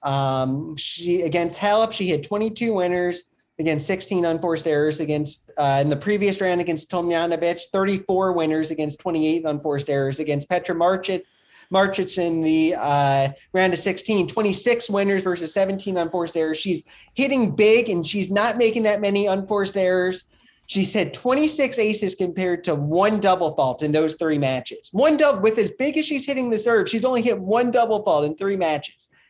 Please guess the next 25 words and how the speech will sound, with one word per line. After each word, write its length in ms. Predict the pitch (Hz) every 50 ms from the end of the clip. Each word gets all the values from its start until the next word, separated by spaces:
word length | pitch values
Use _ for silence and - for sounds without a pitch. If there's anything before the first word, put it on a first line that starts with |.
| _ _ -
That's 260 | 226 254 269 262 -
ridiculous. 1300 | 254 247 208 175 - - _ _ _ 262 277 277 277 - 254 240 185 - - 123 120 - - - -
And 480 | - 196 190 196 202 196 196 196 190 - - - - - - - _ _ _ _ _ _ _ -
for 180 | 247 262 247
me, 600 | 240 233 233 285 311 320 294 269 247 214 - - - - 208
she 320 | 208 - 247 240 202 185 226
also, 400 | - 240 262 294 285 - 247 226
let's 220 | 214 226 233 233 262
not 200 | 247 233 226 233
forget, 460 | 226 196 247 277 262 247 226 190 190
she 240 | - - 220 220 202
beat 500 | 165 151 220 220 226 220 214 208 190 -
Bianca 400 | 220 214 214 220 226 226 - 240
Andreescu 880 | 214 202 196 190 170 - 214 240 247 240 - - - 226 196 185 180
in 80 | 175 175
the 100 | 180 185
second 320 | 185 262 240 233 247 214
round, 400 | 185 160 139 139 135 139 147 147
who 220 | 147 196 214 214 208
would, 260 | 185 190 180 170 170
came 300 | - - 233 226 220 214
in 360 | 202 196 185 180 180 185 180 156
in 220 | 185 170 170 160
great 360 | 143 160 175 185 180 175 180 -
form. 520 | 190 185 165 151 143 135 135 143 165 -